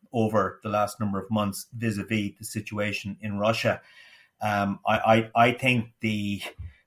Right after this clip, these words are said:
the, the, the Russian situation, you know, is pretty binary. Um, they, they are slaughtering, um, innocent Ukrainians on a daily basis. Um,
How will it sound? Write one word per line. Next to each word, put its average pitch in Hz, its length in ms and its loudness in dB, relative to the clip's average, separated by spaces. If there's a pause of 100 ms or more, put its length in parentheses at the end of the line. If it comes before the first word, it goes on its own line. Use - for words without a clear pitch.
(280)
the, 110 280 -2
the, 107 200 -4
the 110 80 0
Russian 117 340 6
situation, 107 800 -2
you 107 80 0
know, 107 120 4
is 98 100 -4
pretty 110 220 0
binary. 107 640 2
Um, 101 680 -2
they, 101 400 -6 (160)
they 101 160 0
are 101 260 2
slaughtering, 110 1000 2 (480)
um, 98 420 0
innocent 107 380 0
Ukrainians 101 720 -4 (100)
on 110 160 0
a 98 100 -4
daily 101 300 -2
basis. 101 580 -4 (840)
Um, 120 420 6